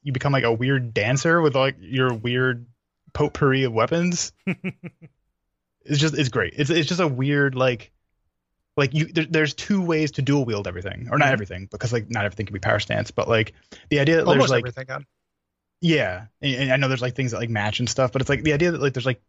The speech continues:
Speaker 1: two ways to, to dual wield, and they're, like, like, power stance isn't necessarily always the most effective. Like, if you, like, if you, you know, my last run, I'm doing dual cestus. Like, if you power stance, your L one becomes that, like, double, that one two combo that, like, is really good to get, like, uh, staggering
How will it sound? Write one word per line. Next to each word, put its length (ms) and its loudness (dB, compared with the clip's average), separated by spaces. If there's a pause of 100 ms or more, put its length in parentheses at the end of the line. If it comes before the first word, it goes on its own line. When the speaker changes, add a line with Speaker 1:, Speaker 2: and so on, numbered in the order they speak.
Speaker 1:
two 320 0
ways 340 2
to, 140 -6 (380)
to 140 2
dual 240 2
wield, 280 2 (720)
and 140 4
they're, 120 0
like, 280 -2 (840)
like, 140 0
power 220 4
stance 260 -2
isn't 200 -4
necessarily 440 0
always 320 -2
the 100 -4
most 200 -2
effective. 500 -4 (460)
Like, 160 2
if 160 -2
you, 100 2
like, 220 2
if 140 -6
you, 100 -6 (120)
you 140 -4
know, 100 -6 (360)
my 120 0
last 220 2
run, 140 2
I'm 100 0
doing 140 0
dual 120 0
cestus. 460 -2
Like, 160 0 (100)
if 140 -2
you 60 -4
power 200 2
stance, 280 -2
your 100 -2
L 100 2
one 140 0
becomes 240 -4
that, 160 0
like, 180 0
double, 440 0
that 160 0
one 160 0
two 160 -4
combo 420 4
that, 180 2
like, 160 -6
is 140 -6
really 160 -2
good 100 0
to 60 0
get, 140 0
like, 240 0
uh, 280 2
staggering 500 2